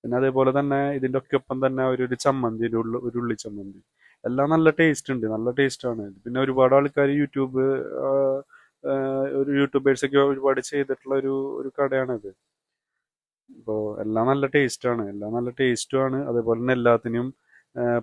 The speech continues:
പത്ത് രൂപയാണ് അവര് ചാർജ് ചെയ്യണത്. പിന്നെ ഇവിടെ ഇരിക്കാൻ തന്നെ നമുക്കൊരു പ്രത്യേക ഒരു, ഒരു, ഒരു, ഒരു വൈബാണ്. ഇതിന്റെ പുറകിലാണ് ഈ കട്ടച്ചിറ, ആ, എന്ന് പറയുന്ന ഒരു,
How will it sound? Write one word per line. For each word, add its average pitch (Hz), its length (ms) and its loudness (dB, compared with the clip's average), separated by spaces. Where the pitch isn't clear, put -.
പത്ത് - 260 -2
രൂപയാണ് 131 680 2
അവര് 120 240 -2
ചാർജ് 117 360 0
ചെയ്യണത്. 101 360 -4
പിന്നെ - 380 -6
ഇവിടെ 156 220 4
ഇരിക്കാൻ 147 540 4
തന്നെ 156 260 2
നമുക്കൊരു 147 480 2
പ്രത്യേക 135 420 4
ഒരു, 135 460 2
ഒരു, 135 340 0
ഒരു, 127 340 -2
ഒരു 127 160 -2
വൈബാണ്. 120 680 4
ഇതിന്റെ 107 280 -6
പുറകിലാണ് 123 600 2
ഈ 123 80 -4
കട്ടച്ചിറ, 120 460 -4
ആ, 120 80 -4
എന്ന് 117 120 -4
പറയുന്ന 117 240 -2
ഒരു, 117 380 -6